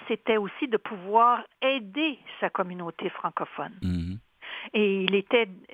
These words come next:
Speaker 1: c'est ce qui m'a vraiment plu et m'a, je l'admire énormément
Speaker 2: Mhm.
Speaker 1: parce que, euh, il avait le, il avait le, le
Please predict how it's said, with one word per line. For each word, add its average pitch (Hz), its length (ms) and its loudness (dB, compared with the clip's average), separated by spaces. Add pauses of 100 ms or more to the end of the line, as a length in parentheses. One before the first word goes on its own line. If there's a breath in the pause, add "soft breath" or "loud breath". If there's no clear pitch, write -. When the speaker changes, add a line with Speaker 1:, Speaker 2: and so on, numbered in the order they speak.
(580)
Speaker 1:
c'est 277 80 0
ce - 240 -10
qui 240 80 -8
m'a 214 440 2 (320)
vraiment 254 400 4
plu 247 520 -2
et 208 120 0
m'a, 190 280 6 (520 loud breath)
je 202 240 2
l'admire 208 680 2
énormément 202 680 2 (120)
Speaker 2:
Mhm. 101 320 -2
Speaker 1:
parce - 320 2
que, 320 240 4 (320 loud breath)
euh, 196 220 6 (920)
il 226 180 4
avait 214 260 6
le, 233 200 -6 (200)
il 226 140 -4
avait 226 260 2
le, 220 240 2 (220)
le 185 140 0